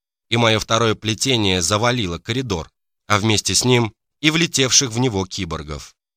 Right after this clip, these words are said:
И там же, по другую его сторону, остались мои друзья. "Я за вами вернусь", мысленно пообещал я им и выскочил в коридор. Странно,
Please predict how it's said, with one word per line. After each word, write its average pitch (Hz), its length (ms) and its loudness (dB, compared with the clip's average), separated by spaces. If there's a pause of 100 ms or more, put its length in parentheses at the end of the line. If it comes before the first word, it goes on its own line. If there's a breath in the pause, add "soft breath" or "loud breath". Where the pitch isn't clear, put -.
(240)
И 107 100 0
там 139 300 2
же, 78 280 2 (280)
по 156 80 -2
другую 143 440 2
его 101 220 -2
сторону, 90 580 -2 (180)
остались 92 520 -2
мои 87 180 -2
друзья. 82 540 -6 (720)
"Я 120 180 2
за 123 120 2
вами 120 240 2
вернусь", 110 520 -4 (360)
мысленно 104 460 0
пообещал 95 560 -2
я 92 140 -2
им 107 300 -2 (300)
и 139 80 -2
выскочил 107 500 -2
в - 80 -12
коридор. 87 500 -6 (920)
Странно, 95 640 0